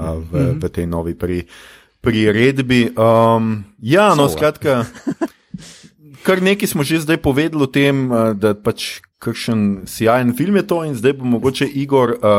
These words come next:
Speaker 1: vseeno naredil recap, skratka povzetek za vse tiste, ki filma seveda niso, mogoče niso gledali ali pa se ga ne spomnijo več tako dobro.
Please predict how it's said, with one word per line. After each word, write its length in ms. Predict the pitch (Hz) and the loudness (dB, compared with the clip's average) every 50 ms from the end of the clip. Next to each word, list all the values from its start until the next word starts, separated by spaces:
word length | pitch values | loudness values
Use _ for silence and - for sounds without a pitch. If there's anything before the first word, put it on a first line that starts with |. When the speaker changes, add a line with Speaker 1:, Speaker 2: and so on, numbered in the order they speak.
| 98 101 - - - | 2 -2 -6 -18 -20
Speaker 1:
vseeno 440 | _ - - - 147 156 165 160 156 | _ -8 -2 0 0 0 0 0 0
naredil 460 | 143 135 120 113 123 143 143 131 127 | 2 0 0 0 2 2 4 4 4
recap, 540 | 123 123 127 123 - - 139 131 131 131 - | 2 2 0 -4 -2 0 2 2 2 2 -2
skratka 580 | - - - 117 110 110 - - - 104 101 92 | -6 -6 -2 0 0 0 0 -2 0 0 0 0
povzetek 720 | - - 104 101 98 101 - 110 110 123 139 - - 147 113 | -2 -4 -6 -6 -6 -4 -2 0 0 0 0 0 -2 -2 -2
za 160 | 107 98 104 | -2 -2 -2
vse 200 | 104 101 - 135 | -2 -2 -2 -4
tiste, 400 | 131 - 147 147 - - - 127 | -4 -4 -6 -8 -6 -2 -4 -4
ki 320 | 123 - - 123 120 110 - - - - - _ _ | -2 0 0 0 0 0 -2 -10 -20 -20 -20 _ _
filma 380 | - - 131 131 135 131 113 | -4 -2 0 2 2 2 0
seveda 400 | 104 - - 113 117 127 123 120 | 0 0 -2 0 0 0 0 0
niso, 540 | 110 107 107 117 135 156 151 - - 147 117 | 0 0 2 0 0 0 -2 -2 0 0 2
mogoče 400 | 104 101 101 107 110 107 - 110 | 2 2 0 0 -2 -2 -2 -2
niso 260 | 113 131 127 - 131 | -2 -2 -2 -2 -2
gledali 400 | 104 107 120 139 139 139 123 110 | -2 0 0 2 2 2 2 2
ali 140 | 92 104 104 | 2 0 0
pa 120 | - 107 | 0 -2
se 120 | 104 - 107 | -2 -2 -2
ga 100 | 95 95 | -4 -4
ne 100 | 90 92 | -4 -4
spomnijo 520 | - - - 131 131 143 143 131 123 110 | -8 -4 -2 0 0 2 2 2 2 2
več 240 | 101 113 117 - - | 2 0 -2 -2 -6
tako 260 | - - - - 107 | -6 -6 -6 -4 -4
dobro. 460 | 101 98 101 123 147 160 143 135 117 | -2 0 0 0 2 2 0 0 0